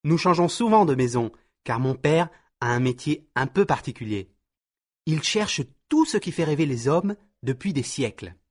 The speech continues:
Comme le trésor des Templiers, la pierre philosophale, l'Atlantide, c'est un véritable aventurier. Nous sommes venus au Canada pour chercher des météorites.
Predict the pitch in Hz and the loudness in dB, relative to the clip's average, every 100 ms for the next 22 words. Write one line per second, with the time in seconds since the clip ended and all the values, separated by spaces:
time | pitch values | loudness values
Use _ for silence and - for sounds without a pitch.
0 | _ _ _ _ _ _ _ _ - 147 | _ _ _ _ _ _ _ _ -2 0
1 | 143 117 - 123 135 120 113 107 120 117 | 0 -2 -4 -2 -2 -2 -4 -8 -8 -6
2 | 139 165 _ _ _ _ _ - 120 131 | -6 -6 _ _ _ _ _ -8 -8 -4
3 | 135 - 120 113 110 135 139 147 - _ | -6 -4 -4 -4 -4 -2 -2 -4 -12 _
4 | _ _ _ 123 120 127 117 - 147 135 | _ _ _ -8 -6 -4 -4 -2 -2 -4
5 | - _ _ _ _ _ _ _ - 135 | -8 _ _ _ _ _ _ _ -8 -2
6 | 139 123 175 165 160 147 131 120 - 107 | 0 4 4 4 2 2 2 0 -4 -8
7 | 101 87 _ _ _ _ _ _ _ _ | -8 -12 _ _ _ _ _ _ _ _
8 | _ _ _ _ _ _ _ 156 196 - | _ _ _ _ _ _ _ 0 0 4
9 | 294 175 151 208 135 117 113 123 127 - | 4 4 2 0 0 -2 -2 -2 -4 -6
10 | 135 - 185 131 117 151 156 123 110 104 | -6 -4 -2 -2 -2 -2 0 0 -2 -8
11 | - | -14